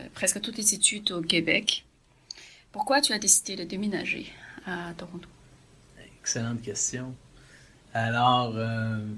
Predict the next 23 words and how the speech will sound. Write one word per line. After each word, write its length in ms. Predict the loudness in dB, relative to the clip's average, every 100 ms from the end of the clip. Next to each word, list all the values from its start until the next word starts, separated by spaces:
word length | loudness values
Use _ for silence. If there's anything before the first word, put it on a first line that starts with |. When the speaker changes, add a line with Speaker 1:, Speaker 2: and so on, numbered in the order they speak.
| -12 -20 _ _ _ _ _ -10 -4
Speaker 2:
un 80 |
peu 160 | -4 -4
comme 260 | -4 -4 -2
pour 180 | -2
la 140 | 0 2
maîtrise, 800 | 2 0 -2 -2 -2 -4 -8 -14 -20 -20 _ _ -20 -20 _ _ -20 -20 _ _ -20 -20 _ -4
j'avais 280 | 0 0
toujours 380 | 0 -2 0 -2
eu 240 | -2 0 2
l'idée 840 | 2 0 -2 0 0 0 -2 -6 -10
de 220 | -4 -4
faire 240 | 4 4
une 160 | 6 4
maîtrise, 560 | 2 0 -4 -4 -6 -8
puis 320 | -12 -12 -12 -16 -20 -20 -16 -6
quand 200 | -2 0
j'ai, 360 | 0 -2 -2 -8
euh, 280 | -10 -10 -12 -14 -20 -20 -16
quand 140 | -6 -4
j'ai 120 | -4
complété 460 | -2 -2 -2 0 -2
le 60 |
bac, 340 | 2 4 2